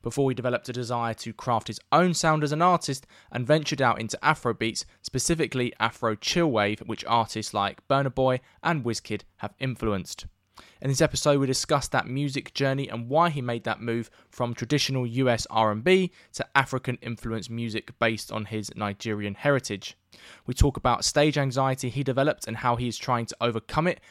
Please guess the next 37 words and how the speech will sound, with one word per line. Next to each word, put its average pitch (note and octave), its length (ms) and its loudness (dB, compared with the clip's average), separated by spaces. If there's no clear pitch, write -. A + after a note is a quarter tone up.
and A#2+ 100 -10
get - 240 -6
back A#2 240 4
into A2 200 -6
live G#2 300 -2
performance, F3 600 -2
the A2+ 80 -6
musical D3+ 460 0
process B2 420 2
he C3+ 100 -2
has A#2+ 120 -2
gone B2 180 0
on A#2+ 160 0
to - 120 -8
love C3 280 4
himself. C#3+ 580 -2
We A#2+ 80 -4
talk - 240 -4
about A2 280 -2
music A#2 360 -4
perfectionism D3+ 760 -2
culture D#3 380 0
or G#2 200 -2
comparison D3+ 600 0
culture, C#3+ 460 -2
the A#2+ 160 -4
impatience D3 720 0
that - 100 -12
some C3 400 -2
young A#2+ 440 0
artists A2+ 420 -2
have A#2+ 340 0
and G#2+ 260 -6
want B2+ 440 2
for - 260 -8
instant D#3+ 380 -2
gratification, A2 800 -4